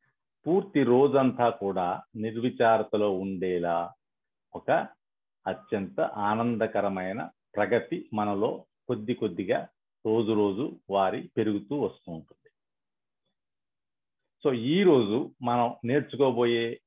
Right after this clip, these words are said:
ఏ, ముఖ్యమైన విషయం ఏమిటంటే గనక ఈ మన నాడుల గురించి తెలుసుకుని కొద్దిగా దాన్ని ఎలా క్లియర్ చేసుకోవాలి అనేది ఒకసారి చూద్దాం. మనం నిన్న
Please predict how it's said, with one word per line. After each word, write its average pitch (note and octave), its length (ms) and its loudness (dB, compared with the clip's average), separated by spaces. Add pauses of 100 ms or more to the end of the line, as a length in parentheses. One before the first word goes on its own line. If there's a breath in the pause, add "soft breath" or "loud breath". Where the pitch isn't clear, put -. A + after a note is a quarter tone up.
(140)
ఏ, A2+ 200 -4
ముఖ్యమైన G#2 600 -4
విషయం G2 380 -6
ఏమిటంటే F#2+ 560 -4
గనక F#2 560 -2 (460)
ఈ A2+ 40 -2
మన G#2 220 -2
నాడుల B2+ 540 2
గురించి A2 500 -4
తెలుసుకుని A2 460 -4
కొద్దిగా F#2 540 -4 (800)
దాన్ని A#2 420 0
ఎలా A#2+ 280 4
క్లియర్ A#2+ 500 0
చేసుకోవాలి F#2+ 720 -2
అనేది A2 180 -4
ఒకసారి G2 440 -8
చూద్దాం. - 200 -12 (880)
మనం C#3+ 300 4
నిన్న C#3+ 240 2